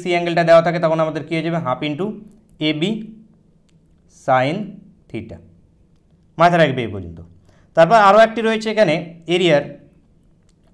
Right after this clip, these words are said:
যে আর into এস, আহ, যেটা আছে এটা in রেডিয়াসের উপরে আমাদের কাজ করবে এখানে। তো এগুলো থাক, এগুলো পরবর্তী, আহ, যেটা আছে ক্লাসে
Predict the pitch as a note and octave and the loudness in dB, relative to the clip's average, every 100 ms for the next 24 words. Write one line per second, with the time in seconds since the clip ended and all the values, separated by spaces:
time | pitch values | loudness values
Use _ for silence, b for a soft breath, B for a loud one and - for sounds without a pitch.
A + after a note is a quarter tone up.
0 | - C#3 D#3+ D3+ D#3+ E3 E3+ D#3+ D#3+ D#3 | -10 -4 -2 4 4 4 0 0 0 -2
1 | - - - B2+ B2+ C3+ D#3+ D#3+ F3 E3 | -6 -18 -6 -2 -2 0 0 0 -6 -6
2 | E3 E3 D3+ D3 D3 D3+ C#3 C#3 C3 C3 | -2 -2 -2 -4 -6 -8 -8 -6 -6 -6
3 | A#2+ B2 - - B2 A2+ A2+ A2 A2+ B | -4 -6 -6 -16 -14 -10 -10 -10 -14 B
4 | B B - F#3+ G3 G#3+ F3 F3 E3+ D#3+ | B B -6 -4 2 2 2 -2 -2 -4
5 | D#3 D#3+ D#3+ D#3+ C3+ C3 C3 C3+ D3 C#3 | -2 -2 -2 -2 0 0 0 -2 -2 -6
6 | A#2 | -6